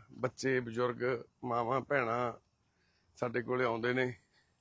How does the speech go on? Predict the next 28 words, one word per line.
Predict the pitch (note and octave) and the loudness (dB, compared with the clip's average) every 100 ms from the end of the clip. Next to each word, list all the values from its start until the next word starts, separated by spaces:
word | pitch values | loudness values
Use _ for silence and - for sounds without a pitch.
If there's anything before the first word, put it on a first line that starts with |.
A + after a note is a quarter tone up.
| _ _ _ _ - - - _ - | _ _ _ _ -20 -20 -20 _ -2
ਫਿਰ | C#3+ | -2
ਉਹ | C#3+ | 2
ਕਈ | D#3 F#3 | 4 6
ਵਾਰ | E3 D3+ | 8 8
ਇੱਧਰ | D3+ D3+ E3 | 6 4 -2
ਨੂੰ | E3+ | -2
ਖੇਤਾਂ | C#3 C#3+ - C#3+ | 0 0 2 2
ਵੱਲ | C#3 C3+ | 4 4
ਨੂੰ | C#3 C#3 | 0 -2
ਜਾਂ | C3+ | -2
ਕਿਵੇਂ | C3 C3+ C3+ C#3 A#2+ - _ _ _ - _ - - _ _ _ _ _ _ _ _ - | -2 0 2 2 0 -6 _ _ _ -20 _ -20 -20 _ _ _ _ _ _ _ _ -12
ਬੜੀ | A2 C3+ | 2 4
ਪਰੇਸ਼ਾਨੀ | D3 C#3 B2 C3 C3 | 4 4 2 2 2
ਆਉਂਦੀ | C3 A#2+ B2 | 2 0 -2
ਸੀ | A#2 B2+ | -2 0
ਜਦੋਂ | B2+ B2 | 2 4
ਆ | A2+ | 4
ਜਾਂਦੇ | A#2 A#2+ A#2+ | 2 -2 -6
ਸੀਗੇ। | G#2 B2 C3 G#2 - - - - - - - - - - - _ _ - _ _ _ _ _ _ - | -4 -2 -2 -2 -6 -20 -20 -20 -20 -20 -20 -20 -20 -20 -20 _ _ -20 _ _ _ _ _ _ 0
ਤੇ | C3+ C3+ C3+ C3 - - _ _ _ _ _ _ _ - - _ _ _ _ _ - - - | 2 4 4 2 -2 -12 _ _ _ _ _ _ _ -20 -20 _ _ _ _ _ -20 -14 -4
ਹੁਣ | C3 C3 | 0 2
ਇਹ | D3 | 2
ਪਾਸਾ | C#3 C3 - C3+ | 2 0 0 -2
ਸਾਰਾ | B2+ C3 D3 | 2 2 2
ਜਿਹੜਾ | C3+ C#3 B2+ A#2 - | 2 -2 -2 -6 -10
ਇੱਥੇ | B2+ - | -6 -6
ਕੈਂਪ | C3 C3+ A#2 | -4 -4 -2
ਲੱਗਦਾ, | B2+ A2 G#2+ A#2 | -4 -4 -4 -8